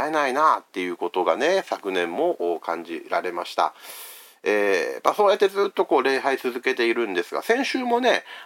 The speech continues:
あの、ご一緒にイエス様の復活であるイースターを喜び祝いました。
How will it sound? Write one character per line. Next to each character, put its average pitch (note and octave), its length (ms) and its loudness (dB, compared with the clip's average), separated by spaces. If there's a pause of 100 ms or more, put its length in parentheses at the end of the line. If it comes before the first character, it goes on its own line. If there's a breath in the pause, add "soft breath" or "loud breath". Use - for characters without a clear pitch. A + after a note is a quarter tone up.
あ G#2+ 100 2
の、 A2 140 2
ご A#2 140 4
一 A#2+ 80 2
緒 C3 160 0
に G#2+ 100 -2
イ G#2+ 40 2
エ A2+ 60 2
ス - 60 -14
様 A2 240 2
の F#2+ 80 0
復 F2+ 200 -8
活 F#2+ 260 -2
で F2 80 2
あ F2 80 2
る F2 80 0
イ C#3+ 160 0
ー - 20 -4
ス - 120 -10
タ F#2+ 100 2
ー F2 40 6
を E2+ 360 2
喜 G#2 120 0
び G#2+ 120 -2
祝 C3 220 2
い A#2+ 60 -2
ま F#2 120 -2
し - 80 -6
た。 - 180 2